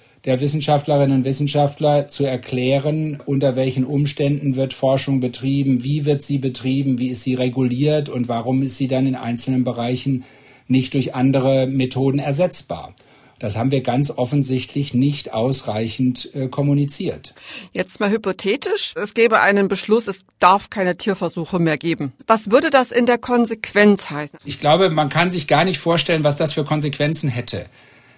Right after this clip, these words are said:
Speaker 1: Wir hätten keine sicheren Medikamente mehr, also keine neuen sicheren Medikamente mehr.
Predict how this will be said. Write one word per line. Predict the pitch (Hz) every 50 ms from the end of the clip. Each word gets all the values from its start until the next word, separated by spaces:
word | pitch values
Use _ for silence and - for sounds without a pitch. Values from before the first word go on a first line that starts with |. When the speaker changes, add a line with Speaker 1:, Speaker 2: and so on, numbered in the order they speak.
| _ _ -
Speaker 1:
Wir | 123 120
hätten | 123 143 143 - 143
keine | - 147 160 160 160
sicheren | 147 143 143 - 170 151 147 147
Medikamente | 143 143 143 139 - 139 131 131 143 165 190 - 190
mehr, | 175 170 165 175 180 180 170 -
also | - 117 120 113
keine | - 131 127 127 127
neuen | 127 131 139 156 180 180 170
sicheren | 156 170 160 - 175 156 151 147
Medikamente | 147 147 151 147 147 151 139 139 143 151 165 160 160
mehr. | 147 143 143 147 143 147 143